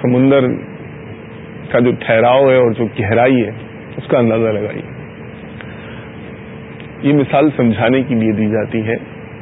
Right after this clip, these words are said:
کہ جو زیادہ ظرف کے مالک ہوتے ہیں، زیادہ گہرے ہوتے ہیں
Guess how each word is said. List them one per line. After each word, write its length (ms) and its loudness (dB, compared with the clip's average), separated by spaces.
کہ 80 0
جو 220 4
زیادہ 400 4
ظرف 300 2
کے 120 2
مالک 420 4
ہوتے 280 -2
ہیں، 240 -2
زیادہ 920 4
گہرے 600 4
ہوتے 400 4
ہیں 240 -2